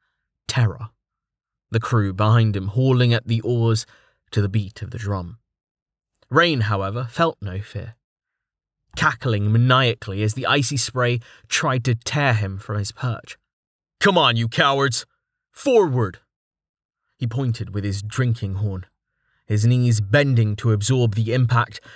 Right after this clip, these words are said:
as the ship broke through yet another enormous wave. Their speed was increasing now, driven by the rowers and the growing current. He laughed, thumping his bare chest with the horn,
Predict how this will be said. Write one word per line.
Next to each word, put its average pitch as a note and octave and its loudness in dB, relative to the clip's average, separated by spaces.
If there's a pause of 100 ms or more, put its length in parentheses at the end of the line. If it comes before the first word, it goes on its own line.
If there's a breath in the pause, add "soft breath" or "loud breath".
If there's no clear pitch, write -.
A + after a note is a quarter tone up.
(140)
as A#2+ 2
the C3 2
ship - 0
broke A#2+ 2
through B2+ -2
yet C3 2
another A#2+ 4
enormous A2+ 2
wave. A2 -2 (720)
Their A2 2
speed A2+ 0
was G2+ -4
increasing G#2+ -4
now, F#2+ -6 (380 soft breath)
driven D3 4
by C#3 4
the B2+ 2
rowers B2+ 0 (240)
and A2 2
the A2+ 2
growing G#2 0
current. - -4 (680)
He G#2 -6
laughed, F#2+ -8 (280)
thumping B2 0
his A2 2
bare B2 4
chest A#2 0
with G#2 -2
the G2+ 0
horn, A2+ 2